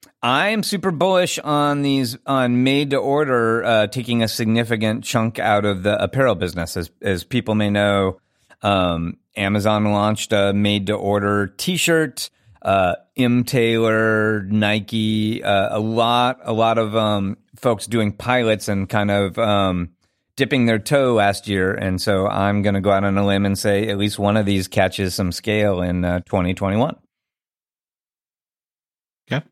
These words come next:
Speaker 1: Uh,
Speaker 2: Uh, what are some examples of some of the companies? This does not have to be part of your prediction. I'm not nailing you down to a specific.
Speaker 1: Yeah,
Speaker 2: I just
Speaker 1: uh,
Speaker 2: wanna make sure
Speaker 1: yeah, so,
Speaker 2: I
Speaker 1: so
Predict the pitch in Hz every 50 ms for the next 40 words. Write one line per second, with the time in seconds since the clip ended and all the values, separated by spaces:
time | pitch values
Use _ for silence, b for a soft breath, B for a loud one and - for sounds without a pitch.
0 | _ _ _ _ _ _ _ - - 92 87 85 80 78 - - - - 110 101
1 | 98 107 123 135 127 120 - 131 110 85 107 104 85 - 104 90 90 85 - -
2 | - 90 82 73 - - 90 80 82 78 - - 90 95 - 117 101 90 101 92
3 | 78 90 87 78 - - 85 78 - - 82 78 73 69 67 - 71 69 69 -
4 | - - - _ - 73 78 76 73 69 73 78 73 71 76 73 67 65 71 69
5 | 69 - - 76 76 - - - - - - - _ - 123 123 113 98 - _
6 | - 131 127 117 113 107 104 98 82 80 78 78 - - - 101 90 - 90 87
7 | 85 82 156 139 131 135 - - - - 139 139